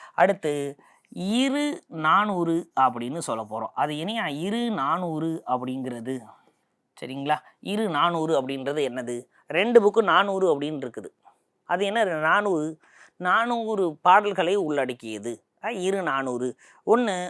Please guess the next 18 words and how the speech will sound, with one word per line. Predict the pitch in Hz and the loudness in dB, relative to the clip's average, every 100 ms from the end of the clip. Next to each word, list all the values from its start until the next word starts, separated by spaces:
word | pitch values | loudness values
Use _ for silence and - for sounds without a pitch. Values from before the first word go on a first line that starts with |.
| - | -2
பழமொழி | - 185 240 226 202 | 4 6 6 2 0
நானூறு, | 151 151 147 131 143 | 0 -2 -2 -4 -6
இன்னொன்னு | 185 214 151 208 - | -8 -6 -6 -8 -8
நாலடி | 139 143 180 143 | -4 -2 -2 -2
நானூறு. | 135 110 117 107 - - | -6 -8 -8 -12 -14 -14
அதான் | 127 160 | -6 -4
நம்ம | 131 | -4
நாலடியார். | 120 117 110 104 113 107 - _ _ _ - - | -6 -8 -8 -8 -6 -6 -10 _ _ _ -14 2
அடுத்ததாக | 196 214 190 143 127 139 214 - - | 2 4 2 2 2 0 0 -6 -8
மூன்று | 170 254 294 254 175 | -2 0 0 0 -2
புத்தகங்கள் | 175 - 170 156 120 208 - | -2 0 0 0 -2 -2 -8
மருந்தின் | 151 147 185 277 277 262 254 | -6 4 6 6 2 0 -2
அடிப்படையில | - 151 180 160 139 139 143 | 0 0 2 0 0 -2 -4
இருக்குது. | 117 107 110 127 123 - _ - _ - _ _ _ _ _ _ _ - | -8 -8 -8 -8 -10 -16 _ -20 _ -20 _ _ _ _ _ _ _ -12
சரிங்களா? | 143 143 139 151 - - - | -10 -2 0 -2 -4 -20 -6
அப்ப | - 185 | -2 0
மருந்து | 180 165 247 302 285 | 2 4 4 2 -2
பெயர்கள்ல | 202 214 185 170 202 180 | 0 0 2 6 8 8